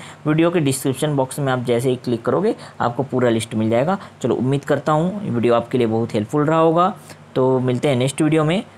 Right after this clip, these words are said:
अ, नए अपडेट के साथ, नए, अ, नए subject के solution के साथ। तो ये पूरा complete है, एक बार मैं scroll down कर लेता हूँ थोड़ा जल्दी से। आप जो है किसी particular पे अगर, particular question पे अगर अटक गए हैं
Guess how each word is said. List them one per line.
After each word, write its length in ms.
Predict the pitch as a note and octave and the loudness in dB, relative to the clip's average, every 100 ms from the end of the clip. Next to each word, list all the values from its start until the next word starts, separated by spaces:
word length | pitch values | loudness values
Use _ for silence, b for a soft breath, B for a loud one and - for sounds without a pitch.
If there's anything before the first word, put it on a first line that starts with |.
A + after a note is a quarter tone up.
| - | -8
अ, 200 | - A2+ | 0 2
नए 200 | A#2+ B2 | 2 2
अपडेट 340 | D3 B2+ C#3+ C#3 | 2 0 -2 0
के 100 | C#3+ | -2
साथ, 240 | D3+ D3 D3 | 0 0 0
नए, 380 | A2+ A#2 B2 - | 0 2 2 0
अ, 60 | - G#2+ G#2 G2+ G#2 | -2 0 2 4 2
नए 180 | A2+ A2+ | 2 0
subject 400 | A#2 G#2 A#2 - | -2 -2 -2 -4
के 60 | A2+ | -4
solution 400 | A2 G#2+ A#2 A2+ | -2 -2 -2 -4
के 120 | C#3 | -2
साथ। 300 | E3+ C#3+ D#3 - B B C#3+ | 0 0 0 -4 B B -2
तो 60 | |
ये 200 | B2+ C#3+ | 2 2
पूरा 260 | D3 C#3 C#3 | 2 2 2
complete 520 | C3+ B2+ B2+ C3+ C3+ | 0 -2 0 0 2
है, 140 | C3 | 2
एक 100 | C3 | 2
बार 120 | B2+ B2 | 2 2
मैं 160 | A#2 | 0
scroll 380 | A#2 - B2+ B2+ | -2 0 2 4
down 200 | B2+ B2+ | 4 2
कर 120 | B2 | 2
लेता 240 | B2 A#2 B2+ | 2 2 0
हूँ 100 | B2 | 0
थोड़ा 160 | A#2+ G#2+ | 0 2
जल्दी 300 | A2 A#2 A#2+ | 2 0 0
से। 260 | C3+ D3 - B B | 0 -4 -6 B B
आप 200 | A#2+ A#2+ | -2 0
जो 160 | A#2+ A#2+ | 2 2
है 100 | A#2+ | 2
किसी 240 | A#2 A#2 | 0 -6
particular 540 | A#2 A2 A2 A2 A#2+ A2+ | -2 -2 0 0 0 2
पे 100 | A#2+ | 0
अगर, 340 | A2 G2+ A2 | 2 4 2
particular 440 | G#2+ A#2 B2 A#2 A#2 | 2 0 0 0 0
question 360 | A2 - A2+ | -2 -2 -4
पे 100 | A2 | 0
अगर 160 | A2+ A#2 | 0 0
अटक 280 | G2+ A2+ A#2 | 0 -2 -2
गए 180 | B2 | 0
हैं 440 | B2 B2 D3 B2+ | 0 0 -4 -8